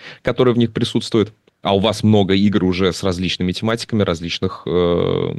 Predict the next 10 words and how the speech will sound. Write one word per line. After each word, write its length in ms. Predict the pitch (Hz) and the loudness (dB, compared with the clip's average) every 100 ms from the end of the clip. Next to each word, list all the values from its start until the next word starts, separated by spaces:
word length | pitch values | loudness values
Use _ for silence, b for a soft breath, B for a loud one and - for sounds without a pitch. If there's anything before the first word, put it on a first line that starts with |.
| 50 - - _ - | -10 -14 -20 _ -4
народных. 500 | 98 95 90 92 - - | 0 2 2 0 -4 -16
Вот, 280 | - 90 - 95 | -6 -4 -4 -2
э, 40 | 65 80 82 | -2 0 -2
я, 720 | 85 78 82 87 76 98 98 | -2 -2 -2 -2 0 2 2
если 280 | 92 90 - | 2 0 -2
не 40 | 92 | -2
ошибаюсь, 320 | 101 95 85 | 0 0 2
да, 100 | 123 | 2
есть 240 | 101 - | 0 -2
по 260 | 98 92 | 0 2